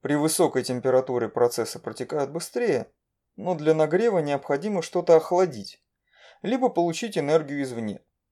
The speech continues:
Наблюдая за температурой, мы как бы наблюдаем за программой распределения процессорного времени. При этом тут нужно понимать, что процессорное время распределяется не по принципу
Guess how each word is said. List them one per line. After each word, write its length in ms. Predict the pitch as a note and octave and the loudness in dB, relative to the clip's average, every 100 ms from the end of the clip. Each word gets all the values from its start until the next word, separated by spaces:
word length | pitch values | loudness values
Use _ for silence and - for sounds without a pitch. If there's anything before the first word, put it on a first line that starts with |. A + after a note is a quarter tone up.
| _ _ _ _ - | _ _ _ _ -12
Наблюдая 580 | C#3 C#3 D3 D3 D#3+ C#3+ | -6 -2 -2 6 8 8
за 120 | C3 | 2
температурой, 680 | C3 D3 D#3+ F3 F#3+ A#3+ C#3+ | -6 -2 4 4 4 -2 -2
мы 180 | C#3+ G3+ | -2 0
как 240 | G3+ F#3 | 0 0
бы 100 | E3+ | 0
наблюдаем 560 | F3+ E3+ F3+ F3+ F#3 E3 | -4 -2 -2 0 0 0
за 140 | D#3 | -2
программой 560 | E3 E3 E3 F3 D#3+ D3+ | 2 2 4 4 4 0
распределения 720 | D3+ - D3 E3 D#3+ C#3 B2+ | -4 -6 -8 -4 -2 -2 -2
процессорного 720 | E3 E3 D3 A#2+ B2+ A#2+ E3 | 0 0 -2 -4 -6 -4 -2
времени. 460 | F#3+ F3 A2+ G2+ - _ _ _ _ _ _ _ _ _ | -2 -2 -2 -6 -12 _ _ _ _ _ _ _ _ _
При 200 | - C#3 | -2 0
этом 340 | F#3+ F#3+ F3 E3 | 2 2 2 0
тут 220 | - E3+ | -6 -6
нужно 320 | E3 D#3+ D#3 | -2 -2 0
понимать, 480 | E3 F3+ F3+ C#3+ A2 | 0 0 0 -2 -2
что 260 | - - C3+ | -6 -4 -2
процессорное 680 | D3 D3 D#3+ - C#3+ C#3+ C#3 | -2 -2 -4 -4 -4 -4 -2
время 360 | D#3 A#3 D#3+ | 0 0 0
распределяется 800 | A#2 - C3 B2 D3 E3+ D3+ - | -2 -2 -6 -4 2 4 4 0
не 100 | C#3+ | -4
по 160 | C#3 D3+ | 2 2
принципу 640 | B3 D4 C4 - C#3 A#2+ | 2 -2 -4 -2 0 0